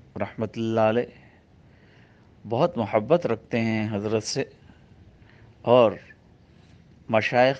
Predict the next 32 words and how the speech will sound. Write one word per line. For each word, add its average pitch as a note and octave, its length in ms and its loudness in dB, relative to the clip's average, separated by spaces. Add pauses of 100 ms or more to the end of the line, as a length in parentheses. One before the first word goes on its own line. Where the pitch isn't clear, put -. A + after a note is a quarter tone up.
का B2+ 140 2
भी B2 180 -4
बड़ा B2 240 2
हज़रत G#2 340 -4
से A#2+ 220 -4
ताल्लुक़ A2 480 -4
रहा G2 300 -6
है, G2 160 -6
तो G2+ 120 -14
सबकी C3 400 -4
दुआएं G#2+ 400 2
रहेंगी। G#2+ 400 -6 (760)
इंशाअल्लाह G2+ 600 -2
जल्द A#2+ 240 0
से B2 200 -4
जल्द A2 240 0
सेहतियाब G2+ 680 -2
होकर G2 320 -6
घर F#2+ 240 -6
आ F#2 120 0
जाएं, G2 300 -6 (800)
ये A2 160 0
हमारी F#2+ 420 -2
दुआ F2+ 320 -2
है। C3 200 -8
अल्लाह G#2 440 -4
से - 200 -10
गुजारिश, F2 480 -8 (920)
अल्लाह G#2 300 2
इसे F2+ 300 -6
कबूल G#2 340 -4
फरमाए। G2+ 500 -6